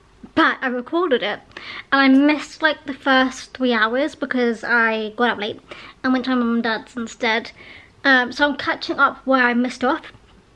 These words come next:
Once I caught up where I was,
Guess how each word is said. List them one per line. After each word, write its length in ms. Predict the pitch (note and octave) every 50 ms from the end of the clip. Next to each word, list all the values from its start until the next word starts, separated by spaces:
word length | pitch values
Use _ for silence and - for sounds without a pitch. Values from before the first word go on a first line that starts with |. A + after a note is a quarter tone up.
| _ _ _ _ _ _ - - - -
Once 200 | C#4 C#4 C4 C4+
I 20 |
caught 300 | - - C#4+ D4+ C#4 C#4
up 80 | - -
where 280 | C4+ C4 B3+ B3+ A#3+ A#3+ - -
I 360 | C4 C4 B3+ B3 B3 B3+ - - - - _ _ _ _ _ _ _ _ _ _ _ _ _ _ _ _ _ _ _ _ _ _ - _ _ _ _ _ _ -
was, 540 | C#4 A#3+ B3+ B3+ C#4+ F4+ F#4+ F4+ - -